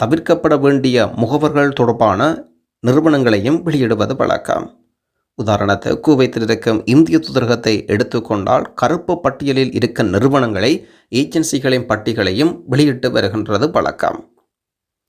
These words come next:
இந்த கருப்பு பட்டியலில் இருக்கும் ஏஜென்சி நிறுவனங்கள், அதாவது இந்த முகவர்களூடாக நீங்கள் தாயகம், அதாவது குவைத் நாட்டுக்கு வேலைக்கு வர வேண்டாம் என்பதே அவர்கள் வைக்கும் கோரிக்கை. கருப்பு பட்டியல் என்றால், அவர்கள்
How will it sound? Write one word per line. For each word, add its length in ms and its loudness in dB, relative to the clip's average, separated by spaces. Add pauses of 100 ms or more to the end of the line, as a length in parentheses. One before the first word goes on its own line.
(320)
இந்த 320 2
கருப்பு 440 0
பட்டியலில் 420 0
இருக்கும் 380 -2
ஏஜென்சி 520 2
நிறுவனங்கள், 640 0
அதாவது 420 0
இந்த 220 0
முகவர்களூடாக 1080 0
நீங்கள் 560 0 (1000)
தாயகம், 500 0
அதாவது 460 0
குவைத் 320 -2
நாட்டுக்கு 600 -2
வேலைக்கு 460 -2
வர 200 2
வேண்டாம் 420 0
என்பதே 460 2
அவர்கள் 360 0
வைக்கும் 400 -4
கோரிக்கை. 760 -2
கருப்பு 400 0
பட்டியல் 400 -2
என்றால், 460 0
அவர்கள் 680 -2